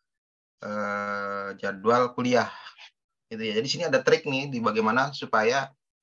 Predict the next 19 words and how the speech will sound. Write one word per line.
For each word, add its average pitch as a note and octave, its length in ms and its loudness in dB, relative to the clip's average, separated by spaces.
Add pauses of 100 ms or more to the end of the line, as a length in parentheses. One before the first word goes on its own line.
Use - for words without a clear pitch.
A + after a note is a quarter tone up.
default-nya A#2 640 2
itu A2 140 -4
larinya C3 340 2
ke C#3 60 -2
home C3+ 320 0
yang A#2 80 -4
di A2+ 80 -6
tengah. A#2+ 320 0 (640)
Makanya C#3 240 0
home D3 160 4
saya B2+ 160 2
balik A#2+ 240 4
ya, B2 80 0
kalau A2+ 160 0
di A2 80 -8
kemarin A2 320 -4
di A2+ 80 -4
latihan A2+ 320 -2
kan D#3 80 -4